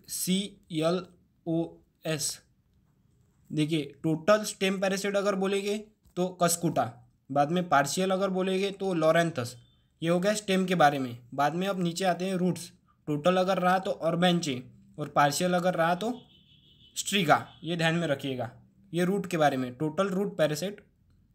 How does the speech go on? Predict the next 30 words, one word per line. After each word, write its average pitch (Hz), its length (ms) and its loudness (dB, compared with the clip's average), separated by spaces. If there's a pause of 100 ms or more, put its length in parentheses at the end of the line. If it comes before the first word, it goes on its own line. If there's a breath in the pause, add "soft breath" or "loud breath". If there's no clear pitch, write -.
(140)
ये 156 80 -6
ध्यान 139 180 0
में 135 100 -2
रखिएगा। 120 400 -6 (1040)
ठीक 185 120 0
है, 208 80 0
देखते 185 260 -4
हैं 196 80 -2
नेक्स्ट। 160 380 -2 (480)
बाद 151 120 2
में 190 220 -2 (280 loud breath)
based 175 260 4
on 208 160 2
relativity, 175 560 2 (640)
absolute 196 400 0
weeds 208 520 -8 (520)
plants 180 460 2
of 180 280 0
no 202 100 2
economic 202 500 -2 (200)
importance 170 560 0
of, 160 60 0 (160)
for 175 180 4
human 170 260 2
beings। 131 220 -4 (440 soft breath)
देखिए, 196 380 -4
एब्सोल्यूट 202 540 -4
यानी 214 180 -2
पूरी 208 320 -2
तरह, 156 360 0